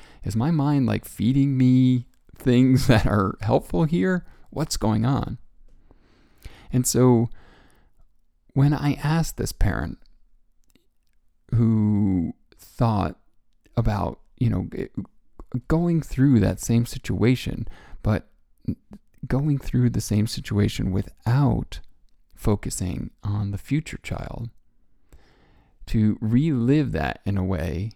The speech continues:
and be in that moment, but now knowing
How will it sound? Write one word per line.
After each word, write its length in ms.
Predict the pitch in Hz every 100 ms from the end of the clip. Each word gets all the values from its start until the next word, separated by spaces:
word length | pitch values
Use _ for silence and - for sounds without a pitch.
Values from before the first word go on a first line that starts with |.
| _ _
and 220 | 101 90
be 260 | 107 120 127
in 200 | - 101
that 200 | 95 -
moment, 460 | 113 113 - - - - _ - _ -
but 160 | 90 -
now 560 | 117 131 123 107 101 98
knowing 720 | 98 110 131 113 95 73 110